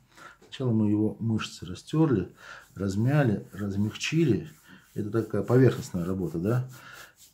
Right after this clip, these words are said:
Согрели. И потом переходим к работе вот туда поглубже с животом. То есть нам надо под эти мышцы подойти. Вот, например, какой-то упор почувствовал, да? Обошёл его,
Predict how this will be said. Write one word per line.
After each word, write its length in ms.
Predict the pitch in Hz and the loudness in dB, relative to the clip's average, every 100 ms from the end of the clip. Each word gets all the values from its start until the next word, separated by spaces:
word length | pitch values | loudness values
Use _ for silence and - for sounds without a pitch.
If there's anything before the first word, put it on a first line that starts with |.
| _ - _ - _ _ - - | _ -20 _ -20 _ _ -20 -10
Согрели. 720 | - 113 95 127 160 139 101 - - - - - - - - - _ _ - | -8 -6 -2 4 6 6 4 -2 -16 -20 -20 -20 -20 -20 -20 -20 _ _ 2
И 120 | 180 | 2
потом 540 | - 151 127 160 143 | 4 0 2 2 4
переходим 580 | 123 113 - 151 143 127 | 4 2 4 2 4 0
к 420 | - 151 139 - | 2 4 4 0
работе 480 | 92 92 113 143 - | -6 -4 0 -2 -2
вот 140 | 90 - | -8 -4
туда 200 | 107 117 | -4 -2
поглубже 600 | 90 92 139 131 120 117 | -4 -4 -2 0 0 -2
с 460 | - - - - | -4 -14 -16 -12
животом. 840 | 127 120 107 104 98 95 - 92 85 | -6 -6 -4 -4 -4 -6 -6 -4 -4
То 60 | |
есть 120 | 87 | -8
нам 120 | 120 113 | -8 -6
надо 200 | 104 92 | -6 -8
под 220 | - 95 | -8 -10
эти 180 | 98 101 | -8 -6
мышцы 360 | 92 - - - - | -6 -8 -18 -20 -14
подойти. 520 | 90 92 92 82 - - - - - | -4 -4 -4 -8 -10 -16 -20 -20 -8
Вот, 140 | 117 | -6
например, 300 | 98 95 90 | -2 -2 -4
какой-то 300 | - 92 98 | -4 -6 -6
упор 220 | 95 - | -6 -8
почувствовал, 440 | - - 156 92 87 | -8 -4 -2 0 2
да? 260 | 113 127 - - - - | 2 0 -8 -20 -20 -14
Обошёл 720 | - 107 107 107 - 101 90 95 | 2 4 6 4 6 6 8 8
его, 420 | 117 131 151 | 8 8 8